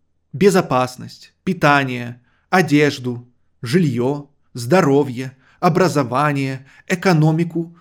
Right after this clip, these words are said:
культуру и окружающую среду. А активисты ненасилия в это время должны будут пытаться повлиять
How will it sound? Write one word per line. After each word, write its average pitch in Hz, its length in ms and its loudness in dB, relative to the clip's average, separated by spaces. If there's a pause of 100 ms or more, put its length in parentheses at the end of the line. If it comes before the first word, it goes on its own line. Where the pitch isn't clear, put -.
культуру 180 800 0
и 170 60 2
окружающую 143 800 0
среду. 143 440 -6 (1000)
А 135 240 2
активисты 156 840 -2
ненасилия 127 680 -4
в 131 60 -6
это 190 180 -2
время 196 260 2
должны 151 400 0
будут 208 280 -4 (300)
пытаться 220 920 -4 (200)
повлиять 147 800 2